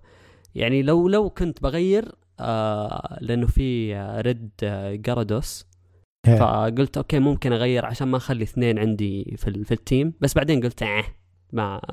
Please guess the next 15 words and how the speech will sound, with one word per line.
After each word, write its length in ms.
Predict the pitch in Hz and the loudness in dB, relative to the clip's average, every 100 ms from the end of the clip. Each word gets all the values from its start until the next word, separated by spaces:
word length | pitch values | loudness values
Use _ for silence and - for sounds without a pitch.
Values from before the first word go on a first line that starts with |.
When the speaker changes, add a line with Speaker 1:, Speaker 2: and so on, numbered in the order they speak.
| - | -2
Speaker 1:
ما 180 | 113 | -2
أقدر 220 | 101 - - | -2 -4 -8
صراحة." 400 | - 104 - 127 | -6 -6 -2 -2
<laughs> 280 | 135 131 135 | 2 2 2
أرمي 200 | 117 107 | 0 -2
جرادوس 480 | 117 113 120 110 | -2 0 0 -4
في 100 | - | -6
ال-، 440 | 104 110 107 147 180 | -8 -6 -6 -8 -4
في 60 | |
البي 240 | 131 110 127 | -2 2 0
سي 300 | - 139 135 | 0 -2 0
وخلاص، 400 | 113 110 104 - | 0 -2 -4 -4
كمل 280 | 120 107 101 | -4 -2 -4
على 140 | 101 | -6
هذا. 240 | 104 - | -6 -8